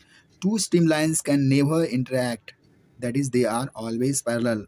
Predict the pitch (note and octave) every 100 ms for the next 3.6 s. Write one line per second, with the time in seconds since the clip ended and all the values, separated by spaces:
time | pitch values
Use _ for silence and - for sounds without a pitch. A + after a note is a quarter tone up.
0 | - A2+ B2 C3 C3 C#3 - _ - _
1 | - B2+ C#3+ C#3 C3+ _ _ C3 B2 B2
2 | D#3 D#3 D#3 E3+ - _ _ - - D#3
3 | E3+ E3 D#3 C#3 C#3 D3+